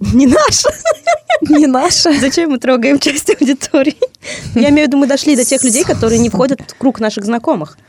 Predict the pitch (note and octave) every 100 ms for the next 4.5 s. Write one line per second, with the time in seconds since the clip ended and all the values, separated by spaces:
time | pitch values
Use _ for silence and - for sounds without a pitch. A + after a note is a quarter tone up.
0 | _ - G3+ E3 E3 G3 - - G#3 -
1 | E3+ E3 - - _ - F#3 F#3 F3+ -
2 | E3 E3 E3 E3 D#3+ D#3+ D#3 D3+ D3+ D3+
3 | C#3 D3 D3 D3 - D3+ C#3+ D3+ - D3
4 | - D#3+ F3 F3+